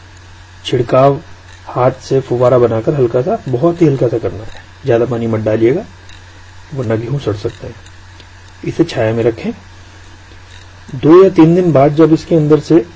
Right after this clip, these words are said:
अंकुरण होकर पौधों के बाहर आ जाए, तब आप इसे दिन में चार घंटे के लिए धूप में रख सकते हैं। सूर्य की धूप कुंडे पर ज्यादा और सीधी न लगे, इसका ध्यान रखें। इसमें रोजाना पानी दें।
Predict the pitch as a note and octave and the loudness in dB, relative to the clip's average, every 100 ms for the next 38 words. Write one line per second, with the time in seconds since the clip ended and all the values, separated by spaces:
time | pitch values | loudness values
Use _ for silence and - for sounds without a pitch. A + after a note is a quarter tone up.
0 | - C3+ C#3 E3+ D#3 C3+ E3+ E3 D3 C3+ | -6 -2 2 2 2 2 0 0 0 2
1 | D3+ D#3 B2+ C3+ D3 A#2+ A#2+ G3 - - | 2 2 0 2 2 4 2 -2 -8 -20
2 | - - - E3+ F3+ E3 D3+ E3 C#3+ D#3 | -20 -8 2 6 6 4 0 2 4 4
3 | D#3 G3+ D3+ D3 C3+ C#3 C#3+ C#3+ C#3 F3+ | 2 2 4 4 4 2 0 0 2 2
4 | A3+ C#3+ C3 F3 F#3 - A2+ - A2+ - | 2 -2 -2 -2 -2 -2 -8 -6 -12 -12
5 | - - - - - - - - - - | -18 -20 -20 -20 -20 -20 -20 -20 -20 -20
6 | - - - - - F3+ G#3 - F#3 D3+ | -20 -20 -20 -20 -2 0 0 0 0 2
7 | F#3 - - D#3+ E3+ F3 F#3+ E3 C3+ B2+ | 2 -2 -4 0 4 4 4 2 2 2
8 | D3 F#3 - - - - D3 D3 D#3 C#3 | 2 0 -4 -8 -6 0 2 2 2 2
9 | B2 F#3 - C3+ - A#2+ A2+ G2+ G#2+ - | 2 0 -4 -8 -2 -2 -2 -4 -8 -12
10 | - - - - - - - - - - | -18 -20 -20 -20 -20 -20 -20 -20 -14 -10
11 | C#3+ B2+ A#2+ A#2 A#2 A2+ A2 A#2 C#3 | -2 0 4 4 2 0 0 -2 -2